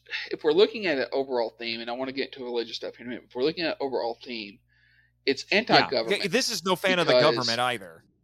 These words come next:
Speaker 1: everybody ends up as a tool for the government to the point that Aoi, who thinks she's fighting against it, is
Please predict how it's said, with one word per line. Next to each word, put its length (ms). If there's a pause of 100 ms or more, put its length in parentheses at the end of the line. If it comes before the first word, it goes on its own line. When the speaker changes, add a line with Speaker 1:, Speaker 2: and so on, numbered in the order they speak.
(140)
Speaker 1:
everybody 960
ends 180
up 180
as 160
a 60
tool 280
for 100
the 60
government 320
to 80
the 80
point 300
that 220
Aoi, 460 (640)
who 100
thinks 320
she's 220
fighting 560 (720)
against 260
it, 160
is 160